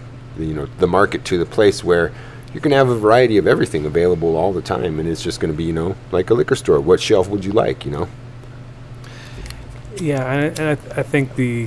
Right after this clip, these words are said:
Speaker 2: the key to keeping all those flavors around is, um, you know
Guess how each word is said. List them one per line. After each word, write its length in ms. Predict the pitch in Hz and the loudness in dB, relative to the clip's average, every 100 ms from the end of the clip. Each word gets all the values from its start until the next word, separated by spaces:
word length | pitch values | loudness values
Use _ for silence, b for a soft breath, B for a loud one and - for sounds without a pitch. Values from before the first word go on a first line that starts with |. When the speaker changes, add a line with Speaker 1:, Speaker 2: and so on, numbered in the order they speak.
| - - | -8 -10
Speaker 2:
the 60 | |
key 300 | 117 - 131 | -8 -2 0
to 260 | 120 113 107 - | 2 0 -2 -8
keeping 260 | - 147 135 | -10 -6 -2
all 100 | 117 | -2
those 180 | 110 - | -2 -4
flavors 420 | 117 110 107 104 | 0 0 0 -4
around 380 | 101 104 104 107 | -4 -4 -4 -4
is, 440 | 117 113 110 - - B B B B | -4 -2 -4 -6 -14 B B B B
um, 480 | 123 110 110 104 101 - - - - - - - | -2 0 0 -2 -6 -14 -18 -18 -18 -18 -12 -8
you 80 | |
know 260 | 113 101 98 | -4 -4 -6